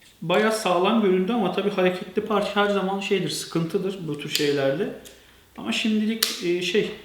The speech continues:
yani bunu yine oğlum oyuncak olarak böyle bayağı hani gün içinde defalarca şu şeyi yapıyor. E,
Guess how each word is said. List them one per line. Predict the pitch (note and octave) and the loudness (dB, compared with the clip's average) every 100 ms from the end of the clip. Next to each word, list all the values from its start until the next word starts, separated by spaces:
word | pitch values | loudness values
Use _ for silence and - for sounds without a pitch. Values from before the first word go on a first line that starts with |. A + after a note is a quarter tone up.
| - - D#3+ | -20 -10 -4
yani | E3 | 0
bunu | F3+ F3+ | 0 0
yine | F#3 | 4
oğlum | F#3 F#3 F#3 | 4 6 6
oyuncak | F3+ F3 F3+ F#3 | 4 6 4 4
olarak | F#3 F3 F3+ F3 | 4 4 2 2
böyle | E3 E3 E3 | 2 2 4
bayağı | E3 D#3 D3+ - D#3+ | 4 4 4 0 -2
hani | D3+ | -2
gün | D3+ E3 | 0 0
içinde | D#3+ E3+ D#3+ | -2 -2 -2
defalarca | D#3 D3+ E3 D3+ D#3 D3+ | -2 -2 0 2 2 0
şu | D3 D3+ D3+ - | -2 -2 -4 -6
şeyi | - D3 E3 D#3 | -2 0 0 0
yapıyor. | - D#3 C#3+ - - - - - - - - - - - - - _ - - | 0 0 0 0 -6 -14 -20 -20 -20 -20 -20 -20 -20 -20 -20 -20 _ -20 -2
E, | D3+ | 4